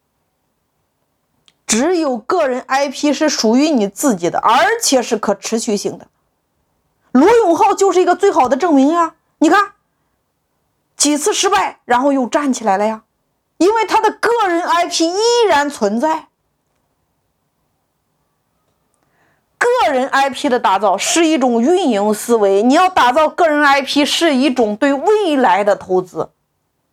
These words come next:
我们一个人的社交，你比如说你的微信，你看你的微信，假设你有三千人、五千人，但是真正和你联系的也就那十几个人，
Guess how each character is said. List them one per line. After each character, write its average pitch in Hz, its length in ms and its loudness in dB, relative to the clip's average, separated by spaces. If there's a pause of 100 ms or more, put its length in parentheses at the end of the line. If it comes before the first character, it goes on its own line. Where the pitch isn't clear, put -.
(560)
我 330 60 4
们 440 100 0 (220)
一 415 60 2
个 466 140 0
人 359 220 0
的 392 120 2
社 359 240 0
交， 302 260 2
你 415 120 2
比 339 180 2
如 311 80 4
说 330 200 2
你 269 120 0
的 240 120 2
微 302 160 2
信， 302 300 -4 (140)
你 262 120 2
看 381 260 0
你 302 60 2
的 330 80 2
微 403 140 2
信， 403 220 0
假 277 180 2
设 359 140 0
你 320 120 2
有 311 160 2
三 330 220 -2
千 311 200 0
人、 294 180 2
五 226 160 0
千 302 240 0
人， 262 240 0
但 339 220 0
是 349 140 -2
真 453 320 0
正 427 160 2
和 359 120 0
你 339 140 0
联 240 280 2
系 370 160 -2
的 302 120 2
也 294 160 2
就 339 280 0
那 262 140 2
十 214 260 -6
几 175 160 -4
个 147 140 -2
人， - 220 -8